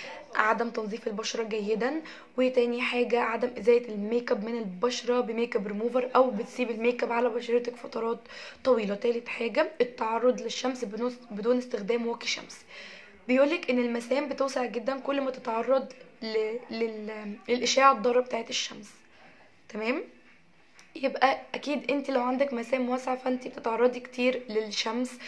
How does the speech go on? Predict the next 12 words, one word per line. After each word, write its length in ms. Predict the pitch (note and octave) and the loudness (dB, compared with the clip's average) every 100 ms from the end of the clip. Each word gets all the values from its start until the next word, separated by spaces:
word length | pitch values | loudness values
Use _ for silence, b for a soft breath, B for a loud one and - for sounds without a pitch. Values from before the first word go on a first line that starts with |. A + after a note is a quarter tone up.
| B B B | B B B
وانت 200 | C#4+ C4+ | 0 4
رايحه 220 | B3+ B3+ | 4 2
الشغل، 340 | B3 - A3+ | -4 -2 -2
وانت 200 | A3+ A3+ | -2 -4
رايحه 180 | A#3+ A#3 | -6 -6
المدرسه، 380 | G#3+ G#3 A#3+ B3 | -6 2 2 2
وانت 180 | A3+ G#3+ | -6 -8
رايحه 240 | B3 - | -10 -8
الجامعه 440 | G#3+ G3 A#3+ B3 B3 B B B - | -4 2 2 2 -2 B B B 2
كده، 260 | C4 C4 | 4 4
فالمسام 1120 | C4 B3+ C4 - - - - A#3 A#3 A#3 A#3+ | 2 0 0 -2 -14 -16 -6 -4 -4 -2 -4
بتاعتك 540 | A#3 A#3 A3+ A#3 A#3 | -2 -6 -6 -8 -12